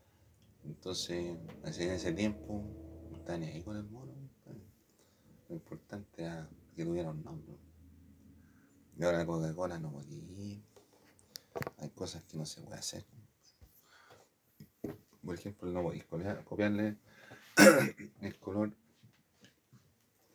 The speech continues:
El color de la Coca-Cola no lo podéis copiar. No lo podéis jugar.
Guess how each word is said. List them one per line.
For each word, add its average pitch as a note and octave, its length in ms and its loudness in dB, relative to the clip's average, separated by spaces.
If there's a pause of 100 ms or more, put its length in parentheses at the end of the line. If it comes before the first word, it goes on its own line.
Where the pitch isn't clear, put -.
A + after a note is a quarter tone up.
(2250)
El E2 120 -12
color F2+ 300 -2
de F#2 100 -2
la E2+ 120 0
Coca-Cola E2 440 -4
no D#2 100 -10
lo D2+ 120 -4
podéis D#2 200 -16
copiar. G#2+ 340 -8 (580)
No D#2+ 120 -6
lo D#2 100 -4
podéis D#2+ 200 -4
jugar. G#2 260 -6